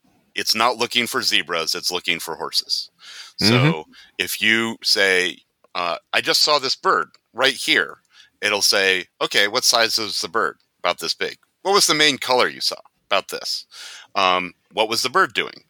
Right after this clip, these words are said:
Speaker 1: And you choose that. And it'll say, uh, "The bird's probably one of these." And it'll give you six options.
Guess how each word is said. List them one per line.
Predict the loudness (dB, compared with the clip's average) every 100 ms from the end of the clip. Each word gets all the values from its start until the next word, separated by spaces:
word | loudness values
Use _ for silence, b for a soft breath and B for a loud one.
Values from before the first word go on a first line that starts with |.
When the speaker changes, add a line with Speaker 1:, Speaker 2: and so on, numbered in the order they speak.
| _ -18
Speaker 1:
And | -18
you | -14 -6
choose | -2 0
that. | 0 -2 B B -4
And | 0
it'll | 4
say, | 4 6 4 2 0
uh, | 0 0
"The | 0
bird's | -2 -2 -2
probably | 0 0 2
one | 2 0
of | 0
these." | -6 -8 -8 -10 _ 0
And | 2
it'll | 2
give | 0 -2
you | 0
six | 0 2 0
options. | -4 -6 -12 -10 -12